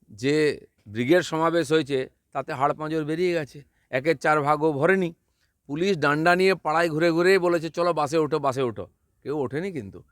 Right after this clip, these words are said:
আর যারা এসেছিলো এইখানে, নিউ টাউনের বাস স্ট্যান্ডে যে টেন্ট হয়েছিল, এখানে যে লোকজন ছিল, তার অর্ধেকও মাঠে যায়নি,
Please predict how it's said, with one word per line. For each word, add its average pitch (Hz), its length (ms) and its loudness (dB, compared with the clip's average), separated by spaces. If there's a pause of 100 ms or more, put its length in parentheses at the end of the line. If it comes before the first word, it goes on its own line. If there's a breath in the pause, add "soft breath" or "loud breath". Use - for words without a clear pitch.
(400)
আর 123 140 -6
যারা 135 300 4
এসেছিলো 180 380 2
এইখানে, 170 540 -2 (360)
নিউ 151 180 -4
টাউনের 170 400 0
বাস 143 200 -2
স্ট্যান্ডে 165 380 -2 (560)
যে 131 160 -4 (220)
টেন্ট 170 320 2
হয়েছিল, 139 260 2
এখানে 160 480 -2 (360)
যে 147 120 -6
লোকজন 151 380 0
ছিল, 165 160 -2
তার 151 240 -2
অর্ধেকও 160 320 0
মাঠে 160 260 0
যায়নি, 123 340 0